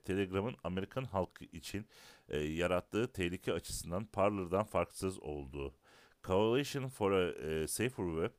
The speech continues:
davayı geçtiğimiz pazar günü Kuzey Kaliforniya Bölgesel Mahkemesi aracıyla açtı. Dava metnine göre Telegram'ın Kapitol salgınında yer alan nefret odaklı gruplar ve aşırı radikaller tarafından kullanıldığına bilmesine rağmen uygulamayı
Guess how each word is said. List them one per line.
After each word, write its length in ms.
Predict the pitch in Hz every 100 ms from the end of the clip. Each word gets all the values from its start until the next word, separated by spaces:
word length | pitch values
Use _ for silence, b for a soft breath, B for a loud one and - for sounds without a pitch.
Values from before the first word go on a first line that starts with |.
| B B B
davayı 500 | 85 87 98 104 117
geçtiğimiz 580 | 87 98 - 107 123 127
pazar 360 | - 95 98 95
günü 300 | 78 87 -
Kuzey 300 | 95 98 117
Kaliforniya 640 | 101 98 98 98 95 95
Bölgesel 440 | 87 87 87 107 101
Mahkemesi 500 | 85 - 87 85 -
aracıyla 560 | 80 82 78 82 95
açtı. 440 | 62 73 - 69 69 B B B B -
Dava 320 | 87 104 127
metnine 420 | 113 104 95 90
göre 320 | 78 85 101
Telegram'ın 560 | - 98 101 92 95 117
Kapitol 380 | - 92 - 110
salgınında 440 | - 95 87 80
yer 180 | 82 98
alan 320 | 95 87 98
nefret 420 | 87 - 117 -
odaklı 320 | 85 82 - 76
gruplar 500 | 87 90 104 104 92
ve 160 | 101 - B B B
aşırı 360 | - - 117 107
radikaller 560 | 92 92 92 90 104
tarafından 640 | - 98 92 - 80 85 98
kullanıldığına 840 | - 90 87 82 73 76 92 82
bilmesine 500 | 80 85 87 - 110
rağmen 320 | 85 73 90 -
uygulamayı 460 | 90 87 87 107